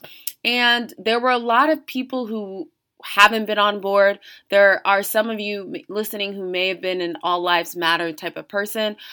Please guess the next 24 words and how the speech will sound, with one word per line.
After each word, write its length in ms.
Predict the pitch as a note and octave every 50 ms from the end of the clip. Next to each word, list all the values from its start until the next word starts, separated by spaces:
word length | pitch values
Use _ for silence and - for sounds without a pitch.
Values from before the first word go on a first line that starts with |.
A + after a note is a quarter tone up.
| - - - _
but 180 | - G#3+ G#3+ G#3
I'm, 280 | - G#3+ A3 A3+ A3+ -
I'm 240 | - A3 A3 A3 A3
glad 380 | G#3 A3 G#3+ A3 A3+ B3 C#4 C#4
that 180 | D4 C#4+ C#4+
there's 360 | - A3+ A3 A3 G#3+ G#3+ G#3 - - -
a 600 | F#3 G3 G3 G3 F#3+ F#3+ F#3 E3+ E3 D#3+ D3+ - _ _ _ -
interest 560 | G#3+ A#3 A#3+ - C#4 C4+ B3+ A#3 - - -
in 520 | - - F3 G#3 G#3 G#3 G3+ G3 G3+ F#3 - _ _ - - - - _ _ _ _
the 640 | - A3 G3 G3+ G3+ G3 G3 F#3+ F#3+ F#3+ F#3 E3+ - -
Black 280 | - G3 G3 F#3 F#3+ -
Lives 260 | G3+ F#3+ F#3+ F#3 G3
Matter 320 | G3 F#3+ F3 D#3+ E3 E3 D#3+
movement 720 | F#3 G#3 B3 C4+ B3+ A3 A#3+ B3+ B3+ B3+ B3+ B3+ A#3+ - - -
and 560 | F#3+ F#3 F#3 F#3 F3+ F3+ F3+ F3+ F3+ F3 - -
what 640 | E3+ D#3 E3 F3+ F#3+ F#3+ F3+ - - - - - - _ _ _ _ _
the 100 | - G#3
movement 480 | G3+ G3+ A3 A#3 A3+ G3+ G#3+ G3+ F#3 F3
represents. 840 | F3+ E3+ E3+ - F3 F3+ F3+ A3+ A#3+ B3 B3 B3 A#3+ - - - - _ _ _ _ _ _ _ _ -
Um, 420 | G#3+ G#3+ G#3 G#3 G3+ G3+ G3+ F3+ -
but 200 | - D4 D#4+ D4+ -
I, 240 | - B3+ C4 A#3+ -
I 120 | - A#3+ B3
want 360 | A#3 A3+ C4 C4 D#4+ G4+ -